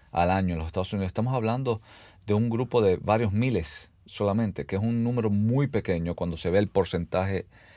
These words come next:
grande, eh, de inmigrantes y no inmigrantes que entran al país. Tú estás viendo un grupo de que, que en,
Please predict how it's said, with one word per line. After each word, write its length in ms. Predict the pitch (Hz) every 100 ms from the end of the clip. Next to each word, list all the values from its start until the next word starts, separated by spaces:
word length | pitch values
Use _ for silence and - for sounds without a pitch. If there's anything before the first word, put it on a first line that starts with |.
| - -
grande, 580 | 98 107 107 85 71 71 - - - -
eh, 260 | 87 82 78
de 120 | 90
inmigrantes 580 | 90 87 87 90 101 -
y 120 | 104
no 160 | 101 107
inmigrantes 400 | 110 95 87 -
que 80 |
entran 180 | 85 82
al 100 | 78
país. 460 | 73 85 123 120 - - - - -
Tú 80 | 110
estás 180 | 120
viendo 220 | 113 117 120
un 100 | 113
grupo 300 | 123 - 113
de 80 |
que, 320 | 95 95 87 -
que 400 | - 82 80 - _ _ _ _ -
en, 360 | - 95 98